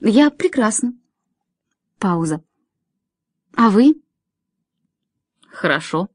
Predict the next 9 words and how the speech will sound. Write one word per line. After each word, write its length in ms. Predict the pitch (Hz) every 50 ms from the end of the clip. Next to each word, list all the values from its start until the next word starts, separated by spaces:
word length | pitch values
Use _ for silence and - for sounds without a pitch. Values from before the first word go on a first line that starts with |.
| _ _ _ _ _ _ _ _ _ _ _ _ _ _ _ _
Я 600 | - 190 170 180 180 185 190 202 208 190 175 170 165
хорошо». 680 | - - - - - 220 254 302 - - - 170 190 - _ _ _ _ _ _ _ _ _ _ _ _ _ _ _ _ _ _ _ _ _ _ _ _ _ _ _ _ -
«Хорошо». 600 | - - 285 311 330 320 - - - 208 220 - _ _ _ _ _ _ _ _ _ _ _ _ _ _ _ _ _ _ _ _ _ _
«Так, 280 | 170 156 - - - _ _ _ _ _ _ _ _ _ _ _ _ _ _ _ _ _ _ _
ну, 640 | - - 185 190 214 226 233 226 208 190 175 165 160 _ _ _ _ _
как 220 | - 254 262 214
дела?» 340 | 170 156 143 151 160 220 233 _ _ _ _ _ _ _ _ _ _ _ _ _ _ _ - -
«Хм, 180 | 240 190 185 180 - - - - - - _ _ _ _ _ _ _ _ _ _ _ _ _ _
я, 480 | 233 226 196 190 269 311 311 269 196 196